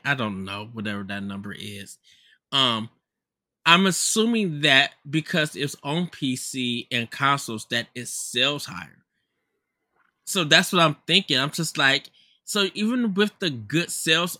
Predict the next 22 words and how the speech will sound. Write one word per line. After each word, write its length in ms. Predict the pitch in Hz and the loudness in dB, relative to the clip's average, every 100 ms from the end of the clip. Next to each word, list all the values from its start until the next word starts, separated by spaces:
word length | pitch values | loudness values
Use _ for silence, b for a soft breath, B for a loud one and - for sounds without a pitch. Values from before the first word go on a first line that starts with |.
| - | -6
on 340 | 135 147 143 | -2 -2 -2
that, 260 | 117 143 185 _ _ _ | 2 2 2 _ _ _
they 140 | - 151 | 0 2
don't 260 | 165 175 | 2 -2
compare 520 | - 165 - 123 135 165 | -6 -10 -8 -4 -2 -2
to 280 | - 190 | -2 -2
the 160 | 170 131 | 0 -2
mobile 460 | 110 107 107 143 185 | -2 -2 -4 -4 -2
version 460 | 208 226 247 247 | -2 0 -2 -4
because 340 | 190 165 131 120 | -6 -6 -8 -8
it's 140 | - | -12
free. 300 | - 160 202 B B B _ _ _ _ _ _ _ _ _ | -10 -6 -6 B B B _ _ _ _ _ _ _ _ _
Sa-, 280 | - - - - | -4 -2 -4 -4
saying 560 | - - 208 208 190 165 | -2 2 4 6 4 6
that, 240 | 151 160 - | 4 4 6
I 140 | 156 | 6
don't 200 | 175 156 | 6 0
know 240 | 165 160 147 | 2 2 0
if 120 | - | 2
that 200 | 147 - | 2 2
same 440 | - 147 151 143 | 0 2 2 2
version 800 | 113 107 135 151 123 117 110 | -4 2 6 6 6 -2 -4